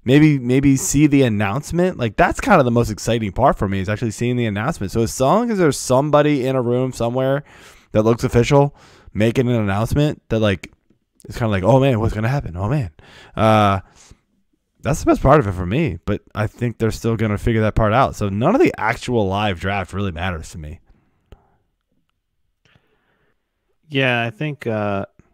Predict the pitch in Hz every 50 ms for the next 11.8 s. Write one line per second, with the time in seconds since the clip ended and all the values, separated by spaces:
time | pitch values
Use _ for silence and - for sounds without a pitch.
0 | _ _ _ _ - - - - - - - - - - _ _ _ _ _ _
1 | _ _ _ _ _ _ _ _ _ _ _ _ _ - - 107 104 101 95 76
2 | 64 82 92 92 95 104 120 143 143 - - 90 110 113 113 107 107 101 98 95
3 | 95 95 98 98 101 101 - - - - - 87 87 87 87 85 92 104 127 131
4 | - - - _ _ _ _ _ _ _ 107 104 110 110 107 - - _ - -
5 | - 101 98 95 95 98 101 107 107 104 104 - - _ _ - 95 92 92 92
6 | 92 92 90 87 - - - - 98 92 90 90 92 98 101 98 95 92 95 92
7 | 90 92 95 - _ _ - 87 87 87 90 95 92 92 92 92 90 - - _
8 | _ _ _ _ - 92 95 95 95 - - - 98 95 90 85 - _ - 95
9 | 92 92 90 90 90 87 95 90 87 87 87 87 87 - - - _ 92 87 -
10 | - - - 101 95 95 92 92 90 90 87 - - - - - 415 - - -
11 | 339 - - - 95 90 87 90 87 - - 87 87 87 -